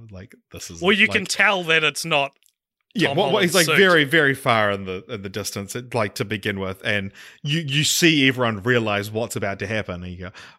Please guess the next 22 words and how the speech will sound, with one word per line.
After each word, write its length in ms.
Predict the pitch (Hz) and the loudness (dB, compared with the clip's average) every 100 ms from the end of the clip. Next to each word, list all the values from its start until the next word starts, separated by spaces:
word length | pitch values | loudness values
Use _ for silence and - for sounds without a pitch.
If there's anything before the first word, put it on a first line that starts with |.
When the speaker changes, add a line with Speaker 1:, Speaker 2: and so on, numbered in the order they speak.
| - | -16
Speaker 1:
"Oh, 60 | |
oh." 640 | 85 87 90 101 73 107 110 | -12 -10 -12 -12 -12 -10 -6
And 240 | 113 127 131 | 0 2 4
then 200 | 127 127 | 2 0
he, 260 | 117 127 | -2 0
he 140 | 127 123 | 2 2
runs 340 | 113 117 113 | 2 2 0
up, 300 | 113 113 _ | -2 -2 _
jumps 340 | 139 127 143 | -4 -2 -4
into 140 | 127 113 | -6 -6
the 100 | 107 | -8
screen. 340 | - 107 101 - - - | -6 -4 -6 -8 -14 -10
It's 140 | 104 | -2
clearly 280 | 160 151 135 | 4 4 4
not 180 | 123 113 | 2 0
his 160 | 107 | -2
suit. 360 | - 107 98 90 - - - | -2 0 -2 -4 -14 -20 -8
Um, 340 | 110 104 98 104 | -2 0 0 -2
it's 180 | 107 - | -8 -6
the, 220 | 101 98 - - | -6 -6 -10 -6
it's 220 | 104 - | -6 -4
the 180 | 101 | -8